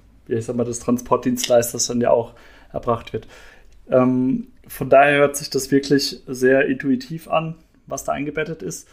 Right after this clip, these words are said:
Die Frage, die ich mir jetzt stelle, jetzt hast du gesagt, der Fahrer wird beispielsweise für Größe Paket, Strecke, Zeit und so weiter abgeklopft. Wäre das nicht eigentlich ein Thema, was im Vorfeld schon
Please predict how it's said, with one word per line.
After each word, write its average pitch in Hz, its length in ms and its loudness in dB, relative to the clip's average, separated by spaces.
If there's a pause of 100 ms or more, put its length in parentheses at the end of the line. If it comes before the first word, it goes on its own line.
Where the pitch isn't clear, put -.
(360)
Die 123 80 -20
Frage, 139 380 4
die 147 100 -6
ich - 180 -12
mir 156 60 -2
jetzt 147 200 -4
stelle, 147 220 2
jetzt 143 180 -2
hast 135 160 -12
du - 20 -6
gesagt, 135 460 -4
der 127 100 2
Fahrer 135 400 2
wird 127 200 -4
beispielsweise 135 920 2
für 131 320 0
Größe 131 320 -2
Paket, 135 560 -2 (300)
Strecke, - 400 -6
Zeit 131 300 2
und 135 140 -2
so 123 100 -8
weiter 131 220 0
abgeklopft. - 500 -8
Wäre 131 100 6
das 135 180 0
nicht 143 160 -2
eigentlich 139 360 0
ein 127 80 -14
Thema, 139 340 0
was 135 160 0
im 120 100 -10
Vorfeld 135 500 4
schon 135 320 -2